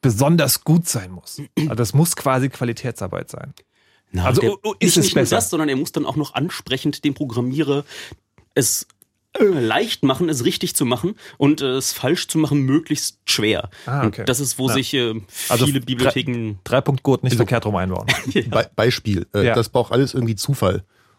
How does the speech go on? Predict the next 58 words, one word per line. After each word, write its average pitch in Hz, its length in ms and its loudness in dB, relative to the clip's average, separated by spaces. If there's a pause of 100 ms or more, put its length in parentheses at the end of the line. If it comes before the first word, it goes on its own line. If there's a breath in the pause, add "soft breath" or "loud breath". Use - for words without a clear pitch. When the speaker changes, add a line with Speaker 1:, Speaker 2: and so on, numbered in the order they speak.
(100)
Speaker 3:
Und, 107 320 0
äh, 110 120 2
ein 117 80 -4
ganz 123 200 2
beliebter 131 300 -2
Fehler 127 280 2
ist, 113 160 -2
dass 113 100 -2
ich - 60 -8
den 117 140 0
Zufall, 139 320 0
den 113 100 0
ich 104 80 -4
in 117 80 0
so 110 60 2
eine 113 100 2
Bibliothek, 120 540 0
die 110 60 -2
ich 95 80 -6
ja 101 100 -2
fertig 101 320 -6
kriege, 123 300 2 (600 soft breath)
äh, 110 180 -2
halt 107 200 0
aus 107 180 0
einer 110 180 4
nicht 113 240 0
zufälligen 104 540 -2
Quelle 104 260 2
hole, 92 300 -2
wie 92 100 -4
der 95 320 2 (160)
Uhrzeit 123 420 0
seit 101 160 -2
dem 101 200 0
Einschalten 98 460 0
oder - 80 -2
der 95 120 4
Sekunden 127 380 2
seit 107 100 2
dem 110 140 0
Einschalten - 340 -2
des 98 140 -2
Rechners. 101 400 0
Das 107 160 -4
ist 151 80 -2
bei 160 100 6
Embedded-Geräten 107 640 0
oft - 180 -10
ein 98 60 -6
Problem. - 360 -6
Speaker 1:
Okay, 117 140 4
warte, 110 220 4
also 107 160 -2
die, 107 260 0
äh, 104 140 -2
Zufall, 156 300 0
also 113 180 0